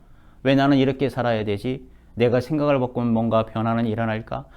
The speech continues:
소금이자 빛인 삶을 살아봐야 되는 것 아닌가? 그와 같이 결심을 했음에도 불구하고 아루치는 여전히 완벽하지 않았지요. 가끔은 넘어졌고 때로는 외로웠고 가끔은 무서워했어요.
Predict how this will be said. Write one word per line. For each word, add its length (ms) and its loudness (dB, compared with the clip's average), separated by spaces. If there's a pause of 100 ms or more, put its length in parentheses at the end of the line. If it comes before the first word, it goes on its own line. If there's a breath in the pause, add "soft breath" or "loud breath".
(180 soft breath)
소금이자 540 4
빛인 280 2
삶을 360 2
살아봐야 420 0
되는 220 -2
것 100 -2
아닌가? 540 -6 (2250 soft breath)
그와 260 4
같이 580 0
결심을 440 -4
했음에도 480 -6
불구하고 760 -4 (160)
아루치는 640 -6 (260)
여전히 360 -2
완벽하지 580 -6
않았지요. 520 -8 (640)
가끔은 420 0
넘어졌고 720 -6 (300)
때로는 340 2
외로웠고 680 -2 (180 soft breath)
가끔은 540 0
무서워했어요. 760 -6